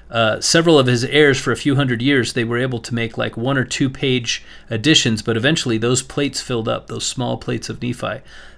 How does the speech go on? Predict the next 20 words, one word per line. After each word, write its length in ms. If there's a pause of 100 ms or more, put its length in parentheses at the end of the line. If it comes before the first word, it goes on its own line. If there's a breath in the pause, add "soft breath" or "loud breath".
Those 220
small 240
plates 240
of 100
Nephi 280
were 160
not 260
kept 440 (420 soft breath)
throughout 360
the 120
entire 420
history 420
of 60
the 60
Nephites. 520 (320 loud breath)
It 200
was 200
Mormon 580 (300 soft breath)
basically 500
creating 1000